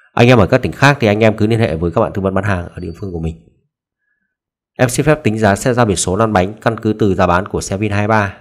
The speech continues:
có nghĩa là từ giá bảy trăm năm mươi chín triệu. Giá xe ra biển số lăn bánh tại Hà Nội sẽ là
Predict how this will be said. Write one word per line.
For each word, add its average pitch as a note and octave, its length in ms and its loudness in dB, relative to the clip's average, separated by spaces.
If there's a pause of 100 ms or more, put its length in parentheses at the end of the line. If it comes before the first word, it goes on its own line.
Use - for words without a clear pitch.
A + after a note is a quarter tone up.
(120)
có G2 80 -6
nghĩa A2 160 -2
là F2+ 220 -2
từ E2 380 -6
giá E2 320 -6
bảy F2+ 140 -4
trăm F#2+ 200 -10
năm F#2+ 100 -8
mươi F#2 120 -8
chín F2+ 180 -8
triệu. B2+ 240 2 (640)
Giá G#2 180 4
xe C3+ 180 2
ra C3 120 6
biển G#2 100 6
số F#2+ 160 0
lăn A2 140 4
bánh G2 180 4
tại G#2+ 120 2
Hà G2 100 0
Nội G2 180 0
sẽ E2 140 -6
là F#2 220 -2